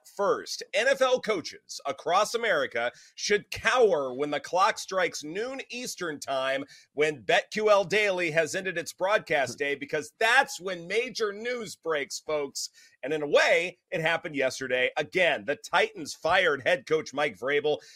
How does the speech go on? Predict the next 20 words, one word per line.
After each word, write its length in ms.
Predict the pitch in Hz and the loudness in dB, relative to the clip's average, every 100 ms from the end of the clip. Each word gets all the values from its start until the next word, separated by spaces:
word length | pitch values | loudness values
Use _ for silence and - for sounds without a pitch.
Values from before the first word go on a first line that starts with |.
| - | -10
And 100 | 165 | -2
while 140 | 170 180 | 0 0
the 80 | 175 | 2
first 380 | 233 226 - | 0 0 -2
four 240 | - 208 190 | 0 0 0
seasons 680 | - 202 226 156 165 139 - | -2 -4 -4 -2 -4 -4 -2
may 140 | 156 | -2
be 180 | 156 139 | -2 -4
deemed 280 | 113 160 135 | -6 -6 -8
a 40 | |
success, 600 | - 131 - 185 147 - - _ _ | -10 -10 -4 0 0 -4 -10 _ _
he 120 | 143 | -10
did 260 | 139 196 - | -4 -4 -4
finish 300 | 190 190 - | -4 -4 -4
twenty 260 | 175 185 | -4 -4
twenty-two 680 | 160 156 151 131 151 165 165 147 | -4 -4 -4 -4 -4 -4 -4 -6
with 160 | 120 | -6
seven 320 | - 156 165 | -2 0 0
straight 320 | 156 - 143 127 | -2 -2 -2 -2
losses, 480 | 135 135 - 127 | -2 -2 -4 -8